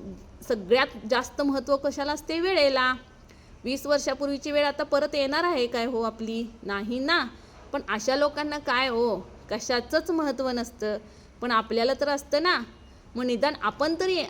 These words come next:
अशा निगेटिव्ह लोकांकडून काय शिकायचं? तुम्ही म्हणाल आता ह्या निगेटिव्ह लोकांच्याकडून शिकण्यासारखं काय असतं? असतं ना, ह्यांच्यासारखं आपण वागायचं नाही, ह्यांच्यासारखं आपण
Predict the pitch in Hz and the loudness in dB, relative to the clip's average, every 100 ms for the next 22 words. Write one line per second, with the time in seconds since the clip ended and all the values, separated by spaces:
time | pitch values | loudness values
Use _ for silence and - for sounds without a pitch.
0 | - 226 311 311 - 240 214 285 330 311 | -4 -2 0 -2 0 -2 0 0 0 0
1 | 294 294 277 - 302 311 330 330 370 339 | 0 -4 -6 -8 -4 -2 0 2 2 0
2 | 285 247 233 233 233 233 - 247 240 262 | 0 0 0 0 0 -2 -6 -4 -2 -2
3 | 262 254 254 277 262 240 226 226 262 240 | -2 -4 -4 -4 -2 0 0 0 -2 -2
4 | 240 233 247 247 254 - - - - 277 | -4 -6 -6 -6 -10 -16 -20 -12 -6 -6
5 | 226 269 302 294 311 262 277 262 - - | -2 -4 -4 -6 -2 0 0 -2 -6 -6
6 | 233 208 - - 320 349 240 - - - | -4 -4 -4 0 2 2 0 -4 -18 -20
7 | - - 262 247 277 320 403 349 339 - | -14 -2 0 2 2 2 0 2 2 2
8 | 320 294 240 240 240 262 220 214 247 240 | 2 2 4 2 2 -4 -4 -2 0 2
9 | 269 330 320 320 294 - 302 | 2 0 0 2 2 2 -2